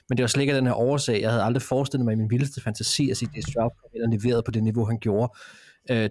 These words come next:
det var egentlig mere en tanke omkring, der er nogle playmakers, det var ikke så, ikke så dyb en division, og så en tanke om, at de har fået en head coach, som, som jeg havde store forhåbninger til.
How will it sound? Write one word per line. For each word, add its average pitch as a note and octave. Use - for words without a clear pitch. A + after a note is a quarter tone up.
det C3
var C3
egentlig B2+
mere B2
en B2+
tanke A#2+
omkring, A2
der A2+
er G#2+
nogle G#2+
playmakers, C3
det A#2
var A2
ikke A2
så, A2
ikke C3+
så B2
dyb A#2+
en A#2
division, E3
og C3+
så B2
en C3+
tanke B2
om, A#2+
at A#2
de B2+
har A2+
fået B2
en B2
head A#2
coach, -
som, G2+
som B2+
jeg A2
havde A2
store A2+
forhåbninger G2+
til. G2+